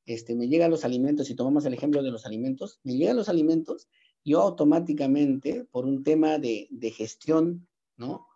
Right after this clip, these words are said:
Yo llamo al área usuaria y le digo, "Verifícame las características técnicas",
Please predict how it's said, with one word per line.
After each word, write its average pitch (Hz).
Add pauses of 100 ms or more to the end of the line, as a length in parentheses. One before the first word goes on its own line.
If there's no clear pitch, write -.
(300)
Yo 156
llamo 160
al 143
área 160
usuaria 139
y 339
le 123
digo, 139
"Verifícame 143
las 131
características 123
técnicas", 139